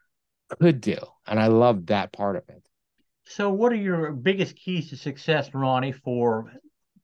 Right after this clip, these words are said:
Speaker 2: developing that aloha experience for your people in the crowd?
Speaker 1: Well, key step number one is to overcome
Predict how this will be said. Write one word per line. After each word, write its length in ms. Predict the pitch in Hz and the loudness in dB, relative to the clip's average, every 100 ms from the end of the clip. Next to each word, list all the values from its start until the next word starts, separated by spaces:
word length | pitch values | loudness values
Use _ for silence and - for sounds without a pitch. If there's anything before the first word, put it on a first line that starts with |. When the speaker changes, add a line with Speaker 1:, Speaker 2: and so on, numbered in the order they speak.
| 139 | -8
Speaker 2:
developing 540 | 147 160 170 - 127 | -2 2 2 0 -2
that 200 | 117 113 - | -2 -4 -4
aloha 520 | 127 135 131 127 113 | -2 0 0 0 -2
experience 600 | 95 - - 117 101 95 | -4 -12 -10 -8 -8 -12
for 200 | - 110 | -12 -10
your 260 | 107 101 - _ _ | -10 -10 -14 _ _
people 320 | 127 - 104 | -10 -10 -12
in 100 | 101 | -12
the 60 | 92 | -14
crowd? 340 | 104 95 - _ _ _ _ _ _ _ _ _ | -12 -14 -14 _ _ _ _ _ _ _ _ _
Speaker 1:
Well, 300 | 160 147 - _ | 4 4 4 _
key 200 | - 214 | 2 2
step 300 | - 214 156 | 4 2 2
number 260 | 160 165 147 | 4 4 6
one 560 | 139 143 160 202 202 - | 6 6 4 2 -2 -6
is 300 | - 151 123 | -2 0 0
to 120 | - 175 | -4 0
overcome 680 | 180 175 165 160 151 143 | 2 2 0 -2 -2 -2